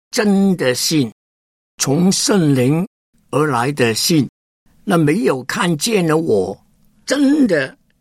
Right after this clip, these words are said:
在圣灵的感动底下，认真的信呢，才是认真的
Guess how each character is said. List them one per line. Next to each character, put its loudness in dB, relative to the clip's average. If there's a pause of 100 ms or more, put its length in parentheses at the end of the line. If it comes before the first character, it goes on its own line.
(320)
在 -2
圣 0
灵 0
的 -2
感 -2
动 2
底 -4
下， -4 (520)
认 0
真 -2
的 -4
信 0
呢， -2 (540)
才 -2
是 -2 (500)
认 0
真 0
的 -2